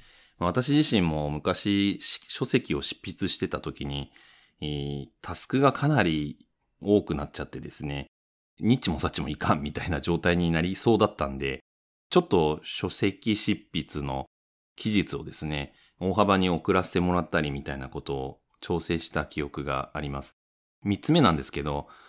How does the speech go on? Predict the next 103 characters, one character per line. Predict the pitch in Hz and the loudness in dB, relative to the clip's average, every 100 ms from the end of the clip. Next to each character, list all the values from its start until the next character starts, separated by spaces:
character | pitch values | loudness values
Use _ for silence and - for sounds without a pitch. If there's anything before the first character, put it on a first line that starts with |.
| - _ _ | -20 _ _
コ | - | 2
ン | 151 | 4
テ | 165 160 | 4 2
キ | 175 | 0
ス | 165 | 2
ト | 175 | 2
ス | 160 165 | 4 4
イ | 165 | 4
ッ | 165 | 2
チ | 101 | -2
そ | - | 2
の | 131 | 4
も | 151 | 6
の | 143 85 | 6 4
を | 69 | 2
楽 | 87 95 | -2 -2
し | - | 0
む | 85 69 | -2 -2
フ | - 101 | 0 2
ロ | 123 | 4
ー | 123 | 6
状 | 139 | 6
態 | 135 78 | 6 0
っ | 69 | 0
て | - | -6
い | 65 | -8
う | |
の | 65 | -6
も | 62 | -8
稀 | 65 71 82 | -4 0 2
に | 90 | 0
あ | 92 95 | 0 0
る | 71 65 | 0 -2
か | - | -8
な | 67 | -6
っ | 67 - | -10 -10
て | 67 | -10
い | 65 | -8
う | |
ふ | 73 | -8
う | 64 | -8
に、 | 65 | -8
ま | 67 | -10
あ、 | 67 | -6
経 | - 110 | -2 0
験 | 117 113 | 0 2
を | |
振 | 120 | 2
り | 117 | 2
返 | 110 | 0
っ | |
て | - 71 | -2 -6
み | 64 | -6
る | 65 | -8
と | 65 | -6
思 | 65 65 | -6 -6
い | |
ま | 65 | -8
す。 | - - _ _ _ - | -12 -18 _ _ _ 2
い | 104 | 8
わ | 160 | 10
ゆ | |
る | 104 73 - _ _ _ _ | 10 6 -2 _ _ _ _
バ | 92 | 6
ー | 113 | 8
サ | - 131 | 8 8
ー | |
カ | - 127 | 10 8
ー | 110 | 12
状 | 127 | 10
態 | 87 73 | 10 2
み | 78 | 0
た | - | 2
い | 80 | 2
な | 82 | 4
感 | - 82 | 4 4
じ | 92 | 6
な | 104 | 6
ん | |
で | 76 | 6
す | - | 0
け | 69 | -2
ど、 | 67 65 - - - - _ | -2 -6 -10 -20 -20 -20 _
え | 76 71 67 | -2 -2 0
ー、 | |
ま | 76 | 0
あ、 | 71 | -2
こ | - 113 | 4 8
れ | 135 | 10
は | 147 | 10
で | 127 | 8
す | - 78 | 6 0
ね、 | 65 64 67 | -2 -4 -2
乱 | 80 104 127 | 2 6 6
用 | 131 123 | 8 8
厳 | 107 110 110 | 8 6 6
禁 | 117 110 104 | 4 4 4
と | 78 67 | 0 0
い | 65 65 | -2 -4
う | |
感 | - 78 73 | -2 -2 0
じ | 73 | 0
で、 | 71 71 | 0 -2